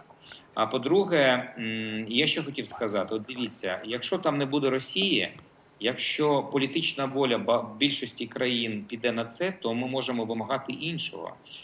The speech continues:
Нам дуже важлива допомога саме військова. І це не просто розповідь про озброєння і, е, оснащення нашої армії. Це само собою, це можна робити. І робиться і зараз якимось чином.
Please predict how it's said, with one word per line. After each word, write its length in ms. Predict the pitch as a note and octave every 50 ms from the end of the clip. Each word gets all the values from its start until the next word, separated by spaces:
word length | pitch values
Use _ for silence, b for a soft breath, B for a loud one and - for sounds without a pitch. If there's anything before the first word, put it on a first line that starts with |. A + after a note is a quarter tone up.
| B B -
Нам 120 | A#2+ B2
дуже 220 | A#2+ G3 F3+ F3 D#3+
важлива 500 | D3 C3+ A#2 C3+ D#3 E3+ D3+ C#3 C3 A#2
допомога 640 | G#2 G2+ B2 A#2+ A#2+ C3 C3 C3+ D3+ D3 C#3 C3+
саме 300 | B2 - C3+ C3 B2 A#2+
військова. 640 | A#2 B2 A#2+ - - - D3 C#3 G#2+ E2+ E2+ D#2+ - -
І 160 | G#2+ G#2+ G#2+ G#2+ G#2
це 240 | G2+ - - C3+ C3+
не 120 | C3 B2+
просто 640 | A2 - - F3+ G3 G3 - - A#2+ A2+ A2 G#2 - B B B B B B -
розповідь 540 | B2+ C#3+ C#3+ C#3 - A#2+ A2 A2+ A2 A2 -
про 260 | A2 A2+ A#2 A#2+ A#2+
озброєння 760 | C#3+ D3 B2 A2+ B2+ C#3 C#3+ C#3 C3 C3 - - - D3+ - - - - - _ _ _ - - _ -
і, 380 | - D3+ D3+ D3 C#3+ C#3+ C#3 C3
е, 180 | C3+ - - B2+ A#2+ A#2+ A#2 A2+ A2+ A2+ A2 G#2+ G#2+ G#2+ G#2+ A2 -
оснащення 560 | - - - D3+ C#3 - - - A2+ G#2+ G#2
нашої 320 | G#2 G2+ - - G2+ G2+
армії. 380 | G2 F2+ E2 E2 E2 D#2 D#2 - - - _ -
Це 160 | - - A#2
само 220 | - A#2+ B2 A#2+
собою, 420 | A#2 - B2+ B2 D3 F3 E3 C3 -
це 140 | - -
можна 260 | A#2 A#2 A2+ G#2+ G#2+ G2+
робити. 400 | G#2 G2+ - - - - G#2 - - B B B B B B _ _ _ _ _ - _ - -
І 100 | A#2 A#2
робиться 380 | B2 B2 A2+ A2+ A2 - A#2+ A#2
і 60 | A#2+
зараз 440 | A2+ D3 C#3+ G#2 F2 E2 D#2+ - -
якимось 380 | - G2+ G2 - G2 F#2+ F#2 -
чином. 340 | - - G2 E2+ D#2 D#2